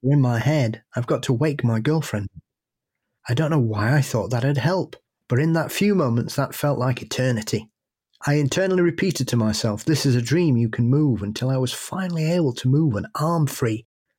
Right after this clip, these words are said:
and started slamming it against the wall in my room to wake her up, knocking down my paintings and various items on top of the bookshelf. It had almost taken me out of the doorway of our room, and then a light switched on,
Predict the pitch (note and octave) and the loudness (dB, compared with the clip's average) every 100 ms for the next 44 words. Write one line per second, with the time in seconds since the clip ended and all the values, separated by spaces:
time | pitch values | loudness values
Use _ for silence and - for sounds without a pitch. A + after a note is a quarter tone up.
0 | - C3 B2 F3 D#3 C3+ B2 - E3 D#3+ | -4 -4 -2 0 0 -2 -4 -4 0 2
1 | A#2 - A2+ A#2+ - C3+ D3 D3+ C3 A#2 | 2 0 0 0 0 2 2 2 2 2
2 | A#2 C3+ D3+ - A2 B2 - A2 C#3+ - | 4 4 4 2 0 0 -2 -2 -2 -4
3 | - _ _ _ - D3+ C#3 C#3+ C#3 D#3 | -14 _ _ _ -2 -2 2 2 4 4
4 | D3+ G#2+ G2 - D3+ E3 C3+ A#2 A2 G2+ | 2 2 -2 -4 2 2 2 0 -2 -4
5 | A2 C3+ C3+ A#2+ - C3+ C#3+ G2 G#2 G3+ | 0 0 2 0 0 -2 -2 -4 -8 -8
6 | - B2 G#2+ G#2 G#2+ D3+ - - F#2+ F2 | -8 -6 -6 -4 -2 -4 -4 -4 -6 -6
7 | - _ _ _ _ _ _ _ _ - | -16 _ _ _ _ _ _ _ _ -4
8 | C3 C#3 - G3 G3+ D#3+ A#2 - C3+ - | -2 -2 -2 0 2 2 0 0 0 2
9 | B2+ C3 C#3 B2+ A#2 A#2+ A2+ D#3 D3+ A#2 | 2 4 2 2 -2 -2 0 2 2 0
10 | A2 A#2 A2 B2 E3 A#2 G#2+ A#2 B2+ B2+ | -2 -2 0 2 4 2 2 0 0 0
11 | C#3 F#3 E3+ - A#2+ - - A2 | 0 -2 -2 -4 -4 -6 -4 -4